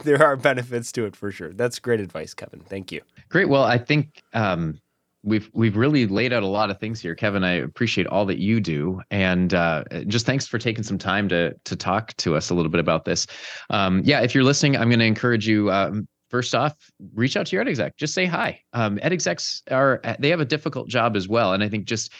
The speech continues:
Speaker 2: hearing the list of the ways that you support people, I have a pretty good idea of what your, uh, how you fill, you know, forty, eighty, hundred and twenty hours a week. Um, <laughs> so, uh,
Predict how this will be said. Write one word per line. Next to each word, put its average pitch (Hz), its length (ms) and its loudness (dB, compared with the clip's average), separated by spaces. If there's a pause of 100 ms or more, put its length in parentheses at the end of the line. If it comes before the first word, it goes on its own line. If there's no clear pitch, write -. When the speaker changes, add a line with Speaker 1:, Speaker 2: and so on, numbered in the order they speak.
(120)
Speaker 2:
hearing 139 300 2
the 107 60 2
list 117 280 0
of 101 80 -2
the 95 100 -2
ways 101 200 0
that 78 100 -8
you 104 120 -2
support 98 400 -4
people, 95 420 2
I 107 340 0
have 107 160 -2
a 92 60 -2
pretty 147 300 -2
good 113 160 0
idea 90 340 -2
of 90 160 -4
what 92 220 -2
your, 85 380 -2
uh, 82 460 -2
how - 180 -2
you 92 120 -2
fill, 95 260 -6 (360)
you 98 100 -8
know, 87 120 -6
forty, 92 440 -2
eighty, 90 360 0 (160)
hundred 92 220 -2
and 87 100 -4
twenty 95 260 -2
hours 90 220 -2
a 78 60 -6
week. 95 400 2 (320)
Um, 110 320 0 (140)
<laughs> 208 120 -2
so, 143 360 -2 (560)
uh, 123 180 -2